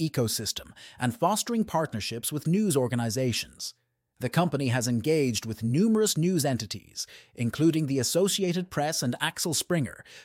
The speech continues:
to enhance journalistic practices through A I, such as assisting in analyzing large datasets and translating stories. Open A I argues that training A I models using publicly available internet content is fair use,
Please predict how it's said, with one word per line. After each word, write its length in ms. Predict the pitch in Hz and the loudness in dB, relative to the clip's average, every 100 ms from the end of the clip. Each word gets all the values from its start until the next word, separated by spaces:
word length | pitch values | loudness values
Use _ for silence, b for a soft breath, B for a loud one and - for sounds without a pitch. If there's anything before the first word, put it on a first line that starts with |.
| - | -4
to 140 | 127 | -2
enhance 440 | 117 104 165 185 - | 0 0 0 0 -2
journalistic 640 | 123 170 214 208 - 202 | 0 2 4 2 0 -2
practices 580 | - 143 - 110 104 95 | -2 -2 -2 -6 -6 -8
through 260 | - 127 147 | -2 0 0
A 240 | 139 151 139 | 0 2 4
I, 400 | 120 - - b b b | 2 -2 -14 b b b
such 240 | - 131 131 | -6 -4 -2
as 120 | 120 | -2
assisting 500 | 117 - 202 - 190 | 0 2 0 2 0
in 140 | 151 - | 0 -2
analyzing 720 | 151 185 175 175 160 160 120 | 0 2 2 0 0 0 0
large 340 | 127 175 160 | 0 0 0
datasets 680 | 170 160 110 - - - - | 2 2 0 -4 -8 -8 -6
and 160 | 131 120 | -4 -4
translating 640 | - 143 156 139 143 151 | -2 -2 0 0 0 0
stories. 680 | 156 - 123 90 - - - - _ _ _ _ _ _ _ _ _ | -2 -2 -2 -4 -10 -10 -10 -12 _ _ _ _ _ _ _ _ _
Open 300 | 202 285 294 | 4 6 4
A 160 | 180 147 | 4 4
I 220 | 135 139 | 4 2
argues 460 | 131 135 104 101 101 | 2 2 0 -6 -8
that 140 | 135 | -6
training 440 | - 170 220 247 233 | -4 -2 0 0 0
A 140 | 147 | 0
I 160 | 143 139 | 2 2
models 420 | 131 120 123 117 | 0 -2 -4 -4
using 340 | 127 165 147 139 | -2 -2 -2 -4
publicly 500 | - 240 202 147 139 | -4 -2 0 0 0
available 500 | 110 147 151 127 139 | 0 0 0 0 0
internet 420 | 214 240 143 117 | 0 0 -2 -4
content 480 | - 123 113 131 143 | -4 -4 -2 -2 -4
is 140 | 143 - | -4 -4
fair 280 | - 123 | -2 -2
use, 500 | 127 185 160 - - | 0 0 -2 -2 -6